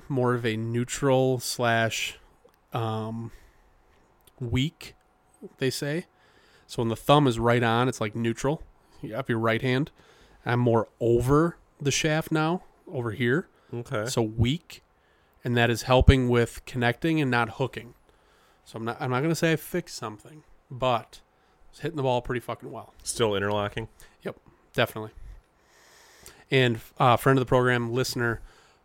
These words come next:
Speaker 1: f-, uh, Fryman, he was gonna get lessons from somebody at Nevada Bob's or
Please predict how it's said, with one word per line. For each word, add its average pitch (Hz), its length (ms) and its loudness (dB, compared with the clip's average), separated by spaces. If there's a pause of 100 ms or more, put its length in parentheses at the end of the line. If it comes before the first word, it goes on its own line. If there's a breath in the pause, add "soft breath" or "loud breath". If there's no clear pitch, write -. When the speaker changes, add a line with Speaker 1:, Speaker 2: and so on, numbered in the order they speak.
Speaker 1:
f-, - 160 -16
uh, 107 320 2
Fryman, 139 420 -4 (880)
he - 340 -6
was 135 140 -2
gonna 127 140 0
get 117 120 -2
lessons 113 520 -4
from 151 200 -8
somebody 147 480 -4
at 123 240 -6
Nevada 123 460 -6
Bob's 127 600 -4
or 113 320 -4